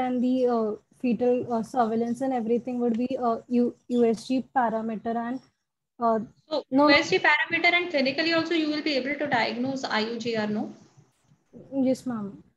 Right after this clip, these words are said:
Speaker 2: If the woman is not gaining weight adequately, again, it is an indication that something might be going wrong. She might land up with I U G R. So increased
Speaker 1: Okay.
Speaker 2: surveillance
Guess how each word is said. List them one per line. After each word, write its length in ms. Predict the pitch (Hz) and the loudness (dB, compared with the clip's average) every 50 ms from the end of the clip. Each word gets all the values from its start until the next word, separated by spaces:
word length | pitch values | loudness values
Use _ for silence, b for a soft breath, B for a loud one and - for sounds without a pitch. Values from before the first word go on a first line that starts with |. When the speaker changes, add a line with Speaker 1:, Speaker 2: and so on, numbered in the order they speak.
| _ _ _ _ _ _ _ _ _ _ _ _ _ _ _ - - | _ _ _ _ _ _ _ _ _ _ _ _ _ _ _ -10 -6
Speaker 2:
If 180 | - 269 269 | -6 -4 -2
the 100 | 294 330 | -2 0
woman 320 | 320 311 302 277 294 302 311 | 0 0 0 2 2 2 2
is 120 | 311 294 | 2 2
not 280 | 285 269 269 285 294 277 | 4 4 4 4 2 0
gaining 380 | 285 277 277 285 294 294 277 | -2 -2 0 0 0 0 0
weight 240 | 262 269 262 269 269 | 0 0 0 2 4
adequately, 640 | 285 269 240 226 233 247 240 269 247 240 247 247 240 | 4 4 4 4 2 0 0 0 0 2 2 2 2
again, 300 | 233 226 226 247 262 262 | 2 2 2 2 2 2
it 100 | 269 262 | 2 0
is 120 | 269 262 | 0 0
an 120 | 269 262 254 | 0 0 0
indication 520 | 247 240 233 240 240 240 247 240 247 254 | 0 -2 0 -2 0 0 -2 -2 -2 -2
that 160 | 247 254 254 | -4 -4 -4
something 340 | - 247 226 233 226 240 240 | -4 -4 -4 -4 -4 -4 -4
might 220 | 240 233 220 220 | -2 -4 -4 -4
be 80 | 233 240 | -4 -4
going 380 | 233 226 214 214 214 220 226 226 | -2 -2 0 0 0 -2 -2 -4
wrong. 220 | 220 220 220 233 | -6 -8 -8 -8
She 120 | 214 - | -10 -10
might 220 | 233 220 220 220 220 | -8 -6 -6 -4 -4
land 260 | 233 214 220 208 208 | -4 -4 -4 -6 -8
up 120 | 208 208 | -10 -10
with 140 | - 220 214 | -10 -8 -4
I 100 | 220 202 | -4 -4
U 160 | 185 196 208 | -4 -4 -6
G 200 | 208 202 - 165 | -8 -8 -10 -14
R. 80 | - - - _ - - _ _ _ _ | -14 -14 -16 _ -20 -20 _ _ _ _
So 120 | - 302 | -4 -2
increased 440 | 311 302 277 262 269 302 311 247 - | 0 0 0 0 0 0 -2 0 2
Speaker 1:
Okay. 80 | 277 254 | 2 2
Speaker 2:
surveillance 340 | 240 254 240 247 254 262 | 4 2 2 2 0 -2